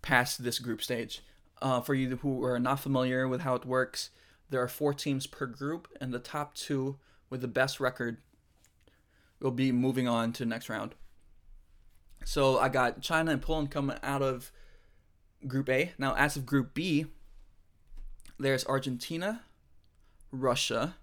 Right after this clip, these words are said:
Nigeria, and Korea. Now, this is actually a, a really good group, although it's not, there's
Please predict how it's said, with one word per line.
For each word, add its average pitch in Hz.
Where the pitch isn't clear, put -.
Nigeria, 127
and 131
Korea. 139
Now, 139
this 190
is -
actually 139
a, 117
a 135
really 143
good 120
group, 139
although 127
it's 123
not, 123
there's 147